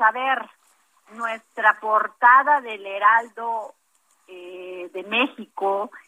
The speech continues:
es terrible. Sube el iepes en siete punto treinta y seis por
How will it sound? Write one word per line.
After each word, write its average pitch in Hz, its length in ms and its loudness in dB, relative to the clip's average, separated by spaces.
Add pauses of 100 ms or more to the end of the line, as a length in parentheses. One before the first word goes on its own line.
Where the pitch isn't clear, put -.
(200)
es 226 260 -8
terrible. 220 640 -4 (200)
Sube 269 560 2
el 196 260 -10
iepes 240 360 0 (480)
en 208 340 -10 (100)
siete 269 360 -2
punto 240 520 -4
treinta 180 420 -8
y 180 80 -12 (100)
seis 208 240 -6 (140)
por 175 200 -8